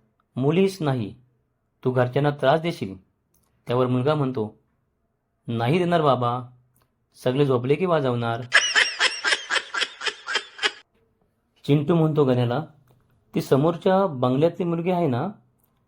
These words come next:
ती आम आदमी पार्टीची मेंबर आहे." गण्या म्हणतो, "तुला कसं कळलं रे?"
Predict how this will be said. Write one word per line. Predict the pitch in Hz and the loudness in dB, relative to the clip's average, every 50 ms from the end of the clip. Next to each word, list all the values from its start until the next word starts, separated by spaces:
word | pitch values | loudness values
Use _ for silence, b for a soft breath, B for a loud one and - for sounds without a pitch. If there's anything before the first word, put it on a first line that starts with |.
| _ _ _ _ _ - | _ _ _ _ _ -8
ती | 160 | -6
आम | - - 143 165 180 - - | -4 -2 -2 -2 -2 -2 0
आदमी | 151 143 151 175 170 | 0 0 0 0 0
पार्टीची | 170 175 156 151 147 175 151 175 | 2 2 0 2 0 -4 -4 -4
मेंबर | 170 160 147 139 143 147 170 170 | -2 0 0 2 4 4 4 4
आहे." | 156 123 98 90 - - _ _ _ _ _ _ _ _ _ _ _ _ _ _ _ - 117 | 4 0 -2 -4 -10 -16 _ _ _ _ _ _ _ _ _ _ _ _ _ _ _ -6 -4
गण्या | 123 120 135 | -2 -2 0
म्हणतो, | 143 143 143 143 156 170 185 185 - _ _ _ _ _ _ _ _ - | 0 0 0 0 -2 -6 -6 -6 -10 _ _ _ _ _ _ _ _ -4
"तुला | 127 127 156 | 0 2 2
कसं | 170 175 165 180 185 | 2 2 0 -2 0
कळलं | 185 180 170 170 175 170 | 0 0 0 2 2 0
रे?" | 175 | 0